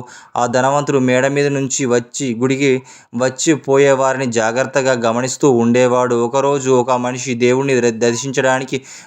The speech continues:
వచ్చాడు. మానసికంగా చిరిగిన బట్టలు వేసుకున్న ఆ వ్యక్తి పెద్దగా చదువుకున్నట్టు కనిపించలేదు. అతడికి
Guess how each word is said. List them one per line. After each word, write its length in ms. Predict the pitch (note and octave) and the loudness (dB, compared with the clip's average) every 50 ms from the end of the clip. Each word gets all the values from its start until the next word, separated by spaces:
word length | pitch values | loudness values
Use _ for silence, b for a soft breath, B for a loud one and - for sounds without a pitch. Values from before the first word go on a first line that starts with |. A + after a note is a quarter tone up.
| B - | B -6
వచ్చాడు. 500 | A#2+ A#2 - - D3 C3+ C3+ C3 C3 B2 | -6 -6 -2 -2 0 0 0 -2 -4 -4
మానసికంగా 720 | A#2 A#2 B2 B2+ C3+ C#3 C3 - C#3+ C#3+ C#3+ C#3+ C#3 C#3 C3+ | -4 -2 -2 -2 -2 -4 -6 -6 -6 -4 -4 -2 0 0 0
చిరిగిన 400 | C3+ - C3+ A#2+ B2+ C3+ C#3+ C3+ | 0 0 -2 -2 0 0 0 0
బట్టలు 380 | B2+ C3 B2+ A#2 - C#3+ C#3 | 0 -2 -2 -2 -2 -2 0
వేసుకున్న 480 | B2+ B2+ B2+ C3 C3 - - C#3+ C3+ C3 | 0 0 0 0 -2 -4 -6 -4 -2 0
ఆ 140 | B2+ B2 A#2+ | 0 0 0
వ్యక్తి 300 | A#2+ B2+ B2 - - C#3 | 0 -2 -2 -4 -4 -2
పెద్దగా 420 | - B2 A#2 A#2 B2+ B2+ C3 C3 | -2 -2 0 0 0 0 0 0
చదువుకున్నట్టు 640 | B2 - B2 B2 C3 B2+ C#3 D3 C#3+ C#3+ C3+ B2+ C#3+ | 0 -2 -2 -4 -4 -4 -4 -4 -2 -2 -2 -2 -4
కనిపించలేదు. 680 | C3+ B2 A#2+ A#2+ A#2 C3+ C3 B2 C#3 C3 B2+ B2+ A#2+ A2+ | -2 -2 -2 -2 -2 -4 -2 0 0 2 2 2 2 0
అతడికి 420 | A2 A#2 A#2 C3 C3 B2+ B2+ C3+ | 0 0 0 -2 -4 -6 -8 -10